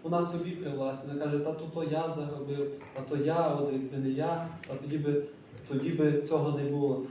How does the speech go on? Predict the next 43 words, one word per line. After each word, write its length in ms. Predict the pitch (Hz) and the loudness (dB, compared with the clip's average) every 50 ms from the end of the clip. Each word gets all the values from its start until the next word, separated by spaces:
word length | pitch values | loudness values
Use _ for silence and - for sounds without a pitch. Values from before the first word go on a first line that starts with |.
| - - | -6 -2
Але 160 | 143 139 143 | 0 4 6
насправді, 640 | 147 143 143 - - 175 190 190 190 190 175 165 165 165 - - - | 6 6 6 4 2 4 6 8 8 6 6 2 0 -2 -4 -4 -4
якщо 240 | 143 139 - - 214 | -4 -2 2 4 6
би 100 | 208 214 | 8 8
Бог 320 | 202 - 202 208 202 208 | 8 8 6 4 4 4
не 60 | 190 | 2
дав 180 | 175 185 185 190 | 2 4 4 4
нам 140 | 185 170 170 | 2 0 -2
здоров'я, 560 | - - 147 151 151 160 160 165 160 156 151 143 - - - - - - - - | -4 -4 -4 -2 -2 0 -2 -2 -2 -2 -4 -6 -8 -10 -14 -18 -20 -18 -12 -6
е, 100 | 143 143 | -6 -2
кажуть, 360 | 143 143 202 208 208 202 190 | 2 4 6 6 6 4 2
що 120 | - 190 185 | 0 -2 0
в 40 | 185 | 2
нас, 340 | 190 190 190 196 - - - - - - | 4 4 4 2 0 -4 -10 -12 -8 -6
якщо 360 | 156 147 147 - - 170 170 | -6 -6 -4 0 4 4 4
в 80 | 165 | 6
голові, 300 | 156 165 170 170 175 175 | 4 2 2 0 0 0
каже, 300 | 175 175 175 165 165 165 | 0 0 2 2 2 2
є 200 | 170 170 165 165 165 165 - - - | 2 4 4 4 4 4 0 0 0
така 100 | 165 156 | 2 4
вена, 500 | 151 175 185 190 190 175 170 160 165 165 - - - - - | 6 6 6 6 6 4 4 2 0 -2 -4 -8 -10 -10 -4
і 80 | 151 147 | 2 2
якщо 240 | 147 143 - 160 | 2 2 2 0
вона 200 | 165 165 165 160 | 0 0 2 2
дрісне, 380 | 160 165 170 175 - - - 147 143 143 | 2 0 -2 -4 -6 -6 -6 -6 -4 -2
людина 240 | 143 151 151 147 139 - | -2 0 0 0 -2 -4
просто, 320 | - 156 156 156 - 151 139 143 143 - - - - - | -6 -6 -8 -8 -8 -10 -8 -10 -10 -12 -14 -18 -14 -8
вона 180 | 135 139 143 143 | -4 -2 0 0
в 80 | 143 | -2
результаті 520 | 139 - 135 127 131 143 147 147 143 139 135 - - - - | -2 -6 -8 -6 -2 0 0 0 0 -2 -4 -8 -10 -12 -10
не 60 | - 135 | -8 -4
зможе 300 | 139 143 147 143 147 147 | 0 0 0 0 0 -2
нічого 320 | 139 135 143 139 143 139 | -4 -4 -2 -2 -2 -2
зробити. 540 | 139 - 143 131 143 147 143 - - - - - - - - - | -2 -2 -4 -2 -2 0 0 -2 -4 -6 -10 -14 -18 -18 -12 -4
Але 200 | - 131 135 135 | 0 2 4 4
Бог, 360 | 131 131 165 185 185 190 190 - - - 147 | 4 4 4 4 4 4 2 0 -2 -4 -4
Він 80 | 143 | -2
сьогодні 280 | 143 - 147 147 147 147 | 0 2 4 4 6 6
нам 240 | 143 143 139 139 135 | 4 4 2 2 0
дав 220 | 139 139 139 135 135 - - - - | 0 0 -2 -2 -4 -6 -8 -10 -10
здоров'я, 500 | 131 127 135 135 147 160 165 165 156 143 | -6 -2 0 2 4 6 6 6 6 6
дав 160 | 135 135 131 | 4 4 4
руки, 540 | 131 135 156 170 165 165 165 147 139 139 | 2 2 0 -2 -2 -4 -4 -4 -4 -4